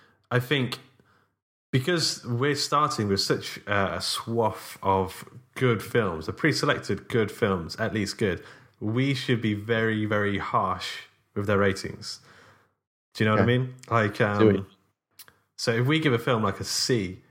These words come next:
Speaker 1: it's probably really an A in the year it came out or, or whatever. But because we're going through fifties, I don't want it to be given out fifty A's. <laughs>
Speaker 2: Yeah. Oh no, I don't think we will. Well, we're gonna
Speaker 1: Okay,
Speaker 2: be giving
Speaker 1: okay.
Speaker 2: different ratings anyway. So. Uh,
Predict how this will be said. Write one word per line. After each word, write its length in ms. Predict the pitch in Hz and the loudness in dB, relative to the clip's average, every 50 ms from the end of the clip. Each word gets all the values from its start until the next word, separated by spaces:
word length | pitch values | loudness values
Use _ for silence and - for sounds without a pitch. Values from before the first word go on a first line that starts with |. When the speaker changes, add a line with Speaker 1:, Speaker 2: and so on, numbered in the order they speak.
| - - | -8 -4
Speaker 1:
it's 120 | - 143 - | -4 -4 -2
probably 260 | - 190 175 156 131 | 0 0 2 2 2
really 320 | 120 123 120 113 107 104 98 | 4 4 2 2 2 2 2
an 60 | 98 | 2
A 280 | 92 87 87 85 90 - - _ _ _ _ _ _ _ _ _ _ _ - - | 2 0 0 -2 -4 -10 -16 _ _ _ _ _ _ _ _ _ _ _ -12 -6
in 100 | 110 110 | -4 -2
the 100 | 110 107 | -2 0
year 220 | 107 104 101 101 | 0 0 0 0
it 80 | 101 98 | 0 -2
came 240 | - 104 104 101 98 | 0 0 0 0 0
out 220 | 92 90 87 - | 0 0 -2 -2
or, 420 | 82 85 87 87 85 85 - - - - | -4 -2 -2 -2 -2 -4 -6 -8 -8 -6
or 240 | 87 87 87 85 | -4 -4 -2 -2
whatever. 320 | 90 92 90 87 87 90 87 | -2 0 -2 -2 -2 -4 -6
But 420 | - - 104 90 - - - _ | -4 -4 -4 -4 -4 -10 -10 _
because 420 | - 117 - - 127 107 104 - - | -4 -2 0 0 -2 -2 -2 -6 -6
we're 60 | 98 | -2
going 140 | 120 113 110 | -2 -2 0
through 160 | - 104 98 | -2 -4 -2
fifties, 340 | - 127 123 104 92 87 - | -2 -2 -2 -2 -4 -6 -4
I 80 | - | -2
don't 120 | 123 147 139 | 0 0 0
want 100 | 120 110 | 0 0
it 20 | |
to 80 | 110 107 | -2 -2
be 60 | 113 | 0
given 180 | 110 104 107 | 0 2 2
out 240 | 107 101 98 95 - | 2 2 2 0 -2
fifty 380 | - - 120 - - - 98 87 | -2 -2 -2 -2 -2 -4 -2 0
A's. 420 | 104 101 - - - - - - - - _ _ _ _ - | 2 0 0 -2 -6 -10 -10 -12 -12 -16 _ _ _ _ -10
<laughs> 80 | - - - 127 - - - - - - - - - _ _ _ _ _ _ _ _ _ _ _ _ _ _ _ _ _ _ _ _ _ _ _ _ - | -10 -6 -4 -4 -4 -4 -8 -20 -20 -20 -20 -20 -20 _ _ _ _ _ _ _ _ _ _ _ _ _ _ _ _ _ _ _ _ _ _ _ _ 6
Speaker 2:
Yeah. 360 | 175 185 160 120 104 98 107 - | 8 10 10 10 10 8 4 2
Oh 120 | - 190 | 2 4
no, 160 | 202 202 196 190 | 6 6 6 6
I 20 | |
don't 180 | 185 196 185 170 | 6 6 4 4
think 140 | - 175 165 | 4 2 4
we 60 | 175 | 4
will. 180 | 185 175 127 123 | 6 6 6 6
Well, 220 | 165 190 175 135 | 6 6 4 4
we're 120 | - 180 190 | 4 4 6
gonna 160 | - 190 175 | 6 8 6
Speaker 1:
Okay, 20 | |
Speaker 2:
be 60 | 170 165 | 6 8
giving 200 | 160 160 156 147 | 8 8 8 8
Speaker 1:
okay. 80 | 147 151 | 8 6
Speaker 2:
different 200 | 147 151 139 139 | 6 4 4 6
ratings 300 | 147 143 117 127 127 160 | 6 6 6 6 4 4
anyway. 320 | 160 139 113 202 104 101 | 6 6 6 4 4 4
So. 280 | - - 117 113 113 113 | 4 4 6 6 6 6
Uh, 180 | 110 110 107 | 4 4 2